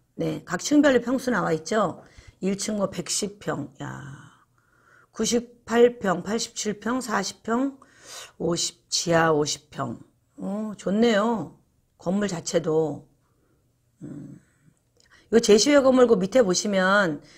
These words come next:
제시회 건물도 총 합해서 서른두 평인데 요거 겉에 요-, 이렇게 외부로 조금 낸 그런 거거든요. 이게 뭐 창고처럼 낸 건데 서른두 평 이것도 매각 포함이라서 불법 건축물 여기 하나도 없어요.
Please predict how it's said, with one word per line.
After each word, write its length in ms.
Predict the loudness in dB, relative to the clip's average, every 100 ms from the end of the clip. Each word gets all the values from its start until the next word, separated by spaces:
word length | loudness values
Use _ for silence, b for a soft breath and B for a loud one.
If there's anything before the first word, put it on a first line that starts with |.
| b
제시회 340 | 0 2 4 6
건물도 460 | 6 6 6 4
총 240 | 4 4 2
합해서 240 | 2 -8
서른두 400 | -2 0 0 -2
평인데 680 | -4 -2 2 2 2 0 -4 b b b b b _
요거 760 | -2 4 8 8 8 6 2 -4 -4
겉에 420 | -2 2 2 2
요-, 80 | -2 -2
이렇게 480 | 2 6 6 4 2
외부로 340 | 8 8 8 0
조금 240 | 0 2
낸 440 | 4 6 6 2
그런 300 | 2 2 2
거거든요. 400 | 2 2 2 -2
이게 260 | -4 -2 -4
뭐 140 | -4
창고처럼 800 | -6 -4 -2 4 4 4 -2 -4
낸 180 | -2 -2
건데 420 | -2 0 0 -2 b b _
서른두 320 | 0 2 2
평 140 | 2
이것도 200 | 0 0
매각 300 | 0 4 2
포함이라서 880 | 2 0 2 2 0 0 0 0 -2 B B B
불법 380 | -4 0 0 2
건축물 580 | -2 -4 -6 -4 -2 -2
여기 160 | -4
하나도 300 | -4 -6 -6
없어요. 480 | -10 -10 -12 -12